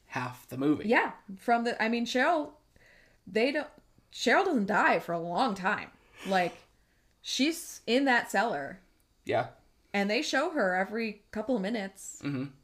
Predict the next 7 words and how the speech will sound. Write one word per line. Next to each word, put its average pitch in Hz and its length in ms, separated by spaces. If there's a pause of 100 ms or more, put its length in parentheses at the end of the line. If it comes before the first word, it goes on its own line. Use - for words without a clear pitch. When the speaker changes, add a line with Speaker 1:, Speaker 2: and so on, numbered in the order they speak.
(140)
Speaker 2:
And 170 320
she's - 560 (320)
still - 360
like 262 240
that. 190 360
Speaker 1:
Yeah. 123 260
Speaker 2:
Right? 185 320